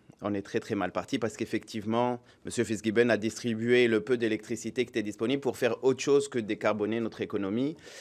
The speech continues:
Pour le plan d'économie verte aussi, là, on est quand même mal parti aussi. On sait toujours pas à cent pour cent qu'il faut, de ce qu'il faut faire pour atteindre la, la, la, le, les objectifs maigres là, de baisse de trente-sept, euh, euh, pour cent de, de, de, de production de C O deux au Québec.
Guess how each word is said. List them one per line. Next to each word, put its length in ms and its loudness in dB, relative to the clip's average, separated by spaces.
Pour 160 6
le 80 8
plan 220 2
d'économie 680 2
verte 320 2
aussi, 300 -4
là, 160 2
on 140 2
est 80 2
quand 140 0
même 100 2
mal 340 4
parti 300 2
aussi. 260 -4
On 140 0
sait 160 -4
toujours 340 -2
pas 120 4
à 40 4
cent 200 -4
pour 160 -6
cent 120 -6
qu'il 160 -8
faut, 240 -6
de 100 -6
ce 80 -12
qu'il 140 -6
faut 160 -4
faire 460 0
pour 180 2
atteindre 480 4
la, 280 4
la, 320 2
la, 280 -2
le, 160 -2
les 280 -2
objectifs 520 -2
maigres 380 2
là, 180 2
de 120 -2
baisse 280 2
de 80 -2
trente-sept, 580 -4
euh, 460 0
euh, 40 -4
pour 240 -10
cent 200 -6
de, 220 -4
de, 260 -6
de, 240 -8
de 160 -8
production 480 -8
de 40 -6
C 140 -6
O 80 -2
deux 160 -4
au 100 0
Québec. 480 -2